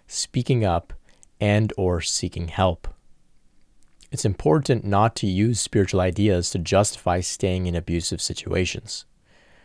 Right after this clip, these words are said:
For example, in spirituality, there's talk of acceptance of what is. This does not apply to abuse.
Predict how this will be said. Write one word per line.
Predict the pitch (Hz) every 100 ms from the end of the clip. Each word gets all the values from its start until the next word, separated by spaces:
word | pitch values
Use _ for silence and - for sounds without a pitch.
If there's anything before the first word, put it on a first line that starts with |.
| - -
For | - -
example, | 82 82 98 98 80 - - _ _ _
in | -
spirituality, | 82 - 87 - 95 120 107 85 90 - - _ _ _
there's | - 90 -
talk | - 104 -
of | 92 - -
acceptance | - - - 107 - 110 107
of | - 90 -
what | 82 87
is. | - 107 85 - - - _ _ _ - _ _ - - _ -
This | 95 -
does | 87 82
not | 87 90 95
apply | 87 - - 85 80 90 -
to | - 95
abuse. | 85 85 82 78 - -